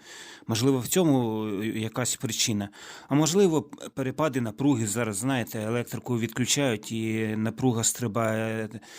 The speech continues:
так, як, е, д-, як і ще до війни не було. Тобто дуже сильні перепади напруги. Не знаю, в чому справа конкретна. Е, мама каже, можливо, просто вставив не так, як треба. Ну, можливо, хоча, в принципі,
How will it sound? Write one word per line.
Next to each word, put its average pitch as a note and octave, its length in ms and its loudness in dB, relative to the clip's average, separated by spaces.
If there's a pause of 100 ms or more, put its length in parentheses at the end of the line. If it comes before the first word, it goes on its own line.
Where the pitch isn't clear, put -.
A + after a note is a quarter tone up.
(200)
так, C#3+ 240 -4
як, A#2 300 -4
е, A2+ 240 0
д-, A2+ 340 -4 (640)
як B2 260 0
і C3 60 -2 (600)
ще - 180 0
до C#3 120 4
війни C#3 300 4
не G#2+ 100 0
було. G2+ 340 -4
Тобто A2 400 -6
дуже G2 480 2
сильні A2+ 320 2
перепади A2 520 -2
напруги. G#2+ 480 -2 (1200)
Не C#3 120 4
знаю, B2+ 240 0
в G2 40 -12
чому A#2 460 -2 (140)
справа F#3+ 500 0
конкретна. A2 640 -2 (1040)
Е, A#2 200 -2
мама E3 280 4
каже, C#3 560 0
можливо, C3+ 420 0
просто C#3+ 340 0
вставив A2 480 0
не A2 120 -6
так, G#2+ 240 -8
як G#2 160 -10
треба. G#2+ 480 0
Ну, C3+ 280 4
можливо, E3+ 760 2
хоча, C3+ 420 -2
в B2 140 -4
принципі, B2+ 560 0